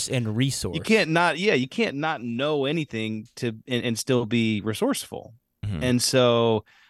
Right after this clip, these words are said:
Speaker 1: uh, at the beginning, Jared had mentioned MacGyver, and that's actually the, the, the, that's the first person that I thought of, and I,
Speaker 2: <laughs>
Speaker 1: I
Speaker 2: Me
Speaker 1: kinda
Speaker 2: too, yeah.
Speaker 1: thought of a couple different, you know,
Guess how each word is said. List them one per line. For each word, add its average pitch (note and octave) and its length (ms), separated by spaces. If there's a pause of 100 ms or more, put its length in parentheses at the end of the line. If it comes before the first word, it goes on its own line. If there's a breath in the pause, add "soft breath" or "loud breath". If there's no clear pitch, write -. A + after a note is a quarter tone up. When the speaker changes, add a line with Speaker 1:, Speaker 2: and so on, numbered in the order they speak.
(160 soft breath)
Speaker 1:
uh, B2 260
at D3 160
the C3+ 60
beginning, E3 360
Jared D3+ 200
had B2+ 80
mentioned B2+ 280
MacGyver, A2 460
and A#2 80
that's D3 160
actually A#2 240
the, F#2+ 220
the, G2+ 140
the, A2+ 120
that's D#3+ 220
the D3 100
first F3+ 400
person C#3+ 360
that G#2+ 80
I - 20
thought G#2 280
of, F#2 200
and A#2+ 80
I, C#3+ 80 (180)
Speaker 2:
<laughs> - 140
Speaker 1:
I D#3+ 160
Speaker 2:
Me C3+ 100
Speaker 1:
kinda D#3 240
Speaker 2:
too, A2+ 140
yeah. G#2+ 120 (180)
Speaker 1:
thought D#3 180
of C#3 160
a - 40
couple B2+ 280
different, A#2+ 460
you B2 120
know, G#2+ 320